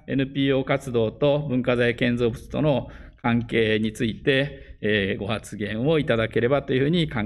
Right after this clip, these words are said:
えておるところです。続きまして、えー、木下敏子委員であります。えー、木下委員は一般社団法人住宅遺産トラストの理事でありまして、歴史的な住宅を継承するための、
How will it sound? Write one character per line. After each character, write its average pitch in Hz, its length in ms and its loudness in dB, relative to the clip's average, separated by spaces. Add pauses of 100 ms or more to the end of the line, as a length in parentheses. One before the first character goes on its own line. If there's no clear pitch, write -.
え 104 120 -2
て - 120 -12
お 98 80 -8
る 92 80 -14
と - 120 -20
こ - 160 -20
ろ - 60 -20
で - 140 -18
す。 - 160 -20 (920)
続 170 140 2
き 185 120 0
ま 190 140 4
し 190 100 -6
て、 139 460 0
え 110 720 0
ー、 - 20 -10
木 151 80 2 (100)
下 139 200 0
敏 147 320 -2
子 104 260 -2
委 104 140 -4
員 - 100 -8
で - 80 -14
あ 87 60 -14
り - 80 -16
ま - 100 -16
す。 - 80 -18 (800)
え 127 340 2 (200)
ー、 - 40 -16
木 202 200 2
下 196 240 2
委 151 100 4
員 123 140 2
は 139 340 4
一 127 100 0
般 175 240 2
社 180 160 4
団 180 180 4
法 180 180 4
人 117 260 0
住 147 160 2
宅 160 260 2
遺 160 80 2
産 156 280 2
ト 156 80 4
ラ 156 100 2
ス 156 80 -6
ト 110 140 -2
の 120 220 2
理 120 140 -2
事 107 140 -6
で 98 100 -8
あ 104 60 -12
り 98 80 -10
ま 104 140 -10
し - 80 -18
て、 - 420 0 (320)
歴 131 200 0
史 - 40 -14
的 175 240 2
な 175 200 2
住 160 200 2
宅 165 240 2
を 160 80 2
継 160 240 2
承 160 240 2
す 160 140 2
る 151 100 0
た 156 140 2
め 147 100 4
の、 117 400 0